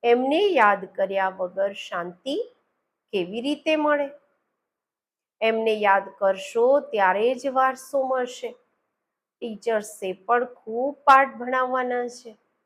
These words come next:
ઊભા થઈ જવું જોઈએ, નીડર થઈ જવું જોઈએ.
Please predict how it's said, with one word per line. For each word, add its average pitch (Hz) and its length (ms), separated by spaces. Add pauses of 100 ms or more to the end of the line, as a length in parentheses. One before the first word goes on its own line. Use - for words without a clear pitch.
(500)
ઊભા 247 580
થઈ 240 320
જવું 185 520
જોઈએ, 190 680
નીડર 208 380
થઈ 214 240
જવું 196 340
જોઈએ. 185 360